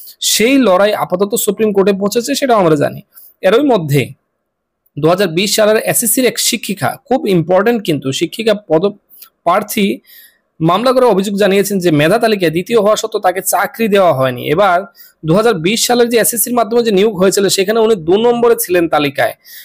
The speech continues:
কিন্তু ওনাকে নিয়োগ করা হয়নি। তো বিশাল বড় এক ক্লে-, ক্লেম কিন্তু উনি করেছেন এবং অ্যালিগেশন যেহেতু করেছেন, নিশ্চয়ই ওনার কাছে জ-, তথ্য আছে,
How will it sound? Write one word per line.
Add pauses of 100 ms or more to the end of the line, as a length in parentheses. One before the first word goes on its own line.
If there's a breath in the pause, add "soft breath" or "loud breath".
(160 loud breath)
কিন্তু (260)
ওনাকে
নিয়োগ
করা
হয়নি।
তো
বিশাল
বড়
এক
ক্লে-, (220)
ক্লেম
কিন্তু
উনি
করেছেন
এবং
অ্যালিগেশন
যেহেতু
করেছেন,
নিশ্চয়ই
ওনার
কাছে
জ-, (340)
তথ্য
আছে,